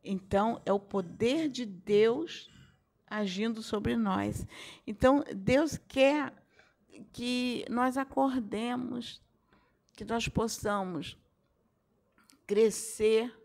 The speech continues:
como diz, crescer em espírito e em verdade, que o nosso espírito possa evoluir através da verdade de no-, do nosso conhecimento, de procurar entender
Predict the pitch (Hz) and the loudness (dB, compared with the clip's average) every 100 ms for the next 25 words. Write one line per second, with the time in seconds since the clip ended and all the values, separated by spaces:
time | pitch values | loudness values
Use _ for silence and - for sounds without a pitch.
0 | - - 208 208 190 214 - - 202 196 | -12 -6 -4 -4 -6 -8 -8 -4 -4 -4
1 | - 233 233 220 - - 233 277 311 - | -4 -2 -2 -2 -4 -8 -4 -2 -2 -4
2 | 247 226 226 214 - 165 - 202 - - | -4 -2 -2 -4 -6 -6 -6 -8 -18 -20
3 | - - - - _ - - 180 190 202 | -20 -20 -20 -20 _ -20 -2 2 2 2
4 | - 214 - - 208 185 185 180 - 180 | 2 -2 -6 -2 0 0 -2 -2 0 0
5 | - 170 175 196 202 202 262 339 - - | 0 0 4 4 4 4 6 4 0 -20
6 | - _ _ _ _ _ _ - 202 233 | -20 _ _ _ _ _ _ -4 0 4
7 | 220 175 190 196 262 254 - _ _ - | 4 4 2 4 2 -4 -10 _ _ -20
8 | - 196 208 240 254 226 165 - 196 220 | -2 0 2 0 0 -2 -6 0 4 6
9 | 277 247 277 311 - _ _ _ 196 226 | 4 4 2 0 -6 _ _ _ 0 2
10 | 214 202 - 185 214 208 190 208 254 - | 2 2 -2 4 4 6 8 8 8 6
11 | 233 226 226 - 208 214 247 269 - - | 6 4 4 4 4 6 8 6 2 -2
12 | - - - 190 233 - - 233 233 240 | -12 -14 -14 -4 -2 -2 4 4 6 6
13 | 233 254 247 247 240 233 | 6 4 2 2 2 2